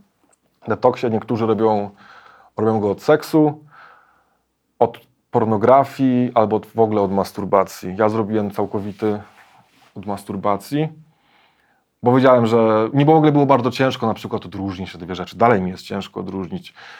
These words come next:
I też badając to i zajmując się tym zawodowo, zdefiniować, czy właśnie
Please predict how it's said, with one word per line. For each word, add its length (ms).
I 680
też 120
badając 640
to 240
i 60
zajmując 300
się 60
tym 140
zawodowo, 680
zdefiniować, 680
czy 440
właśnie 600